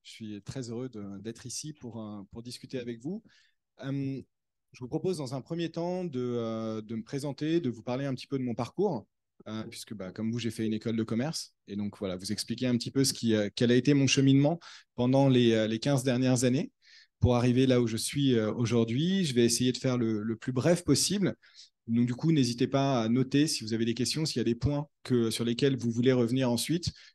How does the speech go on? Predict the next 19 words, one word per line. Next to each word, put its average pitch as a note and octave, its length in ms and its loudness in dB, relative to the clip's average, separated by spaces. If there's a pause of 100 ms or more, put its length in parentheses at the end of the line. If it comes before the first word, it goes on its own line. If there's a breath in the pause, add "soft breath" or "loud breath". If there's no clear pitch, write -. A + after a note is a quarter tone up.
(100)
puisque, - 280 -2
voilà, A2 360 2
l'idée, A#2 340 2
je C#3 100 -2
pense, C3 260 -2
c'est A2 140 -2
qu'on, G#2 320 -2
euh, F2+ 280 -2
on A2+ 80 -6
puisse C#3+ 240 -2
échanger, C#3 640 2
euh, G#2 240 -2 (320)
ensuite. D3 360 -2
En G#2+ 60 -4
plus, A2+ 180 -6
on A2+ 80 -2
est G#2+ 100 -2
en, G2 100 -6
en G#2 300 -12